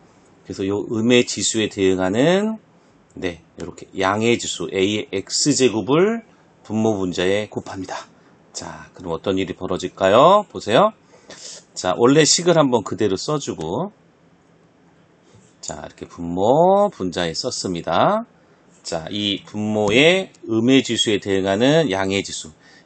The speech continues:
A의 X제곱을 분모 분자에 똑같이 곱하는 거죠. 자, 그러면 요렇게 곱한 건 이 엑스 제곱이 되고요.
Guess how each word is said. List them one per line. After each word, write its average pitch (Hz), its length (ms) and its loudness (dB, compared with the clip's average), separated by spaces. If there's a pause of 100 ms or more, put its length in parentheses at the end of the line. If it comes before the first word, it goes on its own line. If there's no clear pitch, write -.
(160)
A의 107 360 4
X제곱을 107 680 -2
분모 135 320 0
분자에 120 300 2
똑같이 165 400 -4
곱하는 113 400 -2
거죠. 80 220 -10 (840)
자, 76 320 -12
그러면 143 680 4
요렇게 127 640 0
곱한 127 440 0
건 127 360 8
이 104 240 2
엑스 - 240 -2
제곱이 92 300 -2
되고요. 90 680 -4